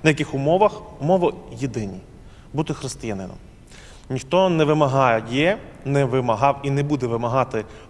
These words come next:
покаяння за те, що ходили в інші церкви, якщо ви ходили молитися. Але я знаю, що є народні і обласні депутати, які піклуються про те, щоб канонічна церква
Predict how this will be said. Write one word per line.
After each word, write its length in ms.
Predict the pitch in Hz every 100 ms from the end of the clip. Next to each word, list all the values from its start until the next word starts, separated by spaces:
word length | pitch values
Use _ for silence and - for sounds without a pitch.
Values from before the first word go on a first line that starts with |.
| -
покаяння 880 | 208 - 170 120 107 110 135 170 208 - -
за 100 | 127
те, 140 | 160
що 180 | 160 143
ходили 260 | 143 143 127
в 40 |
інші 260 | 131 - -
церкви, 400 | 117 - 151 233 - - - - 113
якщо 500 | 123 - 147 175 160
ви 180 | 156
ходили 520 | 147 131 131 135 127 117 -
молитися. 480 | 120 117 113 - - - - -
Але 180 | 113 139
я 80 |
знаю, 240 | 151 160 151
що 200 | - 139
є 380 | 127 143 139 123 - - - -
народні 680 | 139 143 170 143 143 120 110 - - - - -
і 120 | 151 143
обласні 400 | 131 139 - 156
депутати, 420 | 123 123 147 135
які 180 | - 135
піклуються 540 | 143 - 156 147 135
про 80 | 131
те, 140 | 147
щоб 280 | 143 139 123 127 120 - -
канонічна 580 | - 160 165 160 139 139
церква 640 | - 147 135 139 135 123